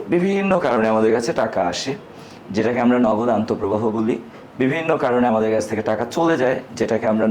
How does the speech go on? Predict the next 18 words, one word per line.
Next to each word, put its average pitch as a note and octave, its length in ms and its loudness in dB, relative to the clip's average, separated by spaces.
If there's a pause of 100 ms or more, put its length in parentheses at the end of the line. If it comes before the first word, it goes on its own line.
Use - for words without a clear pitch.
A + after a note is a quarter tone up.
নগদ C3 260 0 (540)
বহিঃপ্রবাহ C3+ 500 2 (140)
বলি। - 140 -6 (320)
তো B2 60 2 (840)
এই D#3 80 2
যে F3 140 2
নগদ C#3 260 2
আন্তঃপ্রবাহ B2 440 0 (100)
হচ্ছে, - 200 -4 (120)
নগদ A2 260 -2
বহিঃপ্রবাহ G2+ 460 2 (100)
হচ্ছে, - 260 -6 (420)
এই - 120 2
আন্তঃপ্রবাহ A#2+ 440 0 (220)
বহিঃপ্রবাহগুলো A2 840 0 (760)
মানে G#2+ 160 2 (180)
কিভাবে - 300 2 (100)
হচ্ছে? - 260 -6